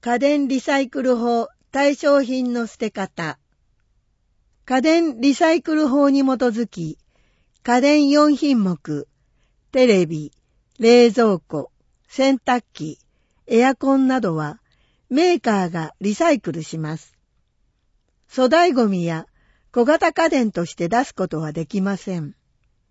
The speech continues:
また、当部地他クリーンセンター、エコリに、直接持ち込んでも処分できません。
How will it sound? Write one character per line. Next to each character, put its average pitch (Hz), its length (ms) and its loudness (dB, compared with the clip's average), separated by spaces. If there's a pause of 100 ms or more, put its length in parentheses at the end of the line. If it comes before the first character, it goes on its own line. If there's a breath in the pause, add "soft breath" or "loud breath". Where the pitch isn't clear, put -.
(380)
ま 233 180 0
た、 233 280 -2 (720)
当 381 240 4
部 254 140 0
地 - 160 -20
他 208 340 -2
ク 233 140 -2
リ 285 180 4
ー 311 40 2
ン - 20 -2
セ 285 200 0
ン 233 100 0
タ 151 400 -8 (180)
ー、 277 60 0
エ 277 40 -2
コ 202 180 -2
リ 147 160 -6
に、 151 220 -10 (560)
直 247 200 -2
接 330 300 -2
持 294 140 2
ち - 120 -10
込 320 180 0
ん 285 60 0
で 220 100 0
も 165 160 -4
処 277 160 -2
分 202 240 -4
で 156 120 -8
き 208 140 -4
ま 196 140 0
せ 170 220 -8
ん。 151 120 -12